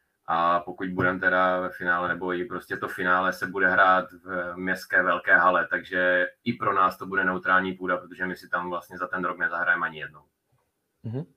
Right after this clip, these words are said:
Speaker 2: A když tam teda nebudete hrát nebo nehrálo bys tam to finále, tak je to kvůli nějakým předpisům, že ta hala na to finále musí mít nějaké normy, nebo se tak prostě klub rozhodl, že aby to mělo nějakou tu kultivovanost té, to,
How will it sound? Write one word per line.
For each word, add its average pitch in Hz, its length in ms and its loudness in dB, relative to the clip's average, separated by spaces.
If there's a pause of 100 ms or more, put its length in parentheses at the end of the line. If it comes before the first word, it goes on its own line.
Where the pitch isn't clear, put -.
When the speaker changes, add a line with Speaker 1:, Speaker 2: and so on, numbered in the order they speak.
(480)
Speaker 2:
A 117 260 4
když 127 260 0
tam 127 240 2
teda 123 280 4
nebudete 123 460 4
hrát 120 280 4
nebo 120 220 0
nehrálo 113 400 0
bys 110 180 -6
tam 117 160 -2
to 123 140 -2
finále, 110 500 0
tak 113 220 -2
je 117 100 0
to 120 240 2
kvůli 120 280 -2
nějakým 113 400 0
předpisům, 117 640 -4
že 120 100 -4
ta - 140 -4
hala 110 260 0
na 104 100 0
to 107 140 -6
finále 104 420 0
musí 107 300 -4
mít 110 160 0
nějaké 107 340 0
normy, 113 320 2
nebo 135 280 2
se 127 240 -6
tak - 240 -2
prostě 110 320 -4
klub 117 240 0
rozhodl, 107 520 2
že 107 140 -2
aby 98 240 0
to 107 160 -2
mělo 104 280 2
nějakou 101 460 -2
tu 101 380 -2 (380)
kultivovanost 104 920 0
té, 104 260 4 (280)
to, 92 240 -4